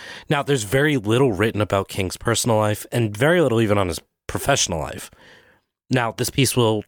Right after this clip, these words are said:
try to highlight what does exist, and, um, for the younger listeners, I guess, that are in college looking for research subjects, many of the people we're gonna talk about in this series will cover this or be in the same category, but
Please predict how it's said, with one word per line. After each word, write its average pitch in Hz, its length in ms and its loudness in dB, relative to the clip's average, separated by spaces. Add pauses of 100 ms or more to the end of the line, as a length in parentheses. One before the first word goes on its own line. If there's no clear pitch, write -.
try 175 220 0
to 110 240 -4
highlight 98 540 -4
what 101 260 0
does 98 200 2
exist, 85 560 -4 (480)
and, 107 360 -2
um, 92 480 -2 (400)
for 143 160 0
the 123 100 2
younger 110 400 0
listeners, 107 460 0
I 110 80 4
guess, 107 160 0
that 92 120 -2
are 90 60 2
in 87 80 -2
college 98 480 -4
looking 95 220 -6
for 104 160 -2
research 92 440 -2
subjects, 139 520 0 (420)
many 131 340 2
of 113 80 0
the 113 80 -2
people 113 260 -2
we're 104 120 4
gonna 92 160 0
talk 98 240 -4
about 98 140 2
in 92 80 0
this 92 140 -2
series 104 360 0
will 90 120 -4
cover 110 260 -2
this 110 240 -2 (140)
or 104 100 0
be 123 300 0
in 120 60 0
the 113 60 0
same 101 240 0
category, 113 480 0
but 95 300 -4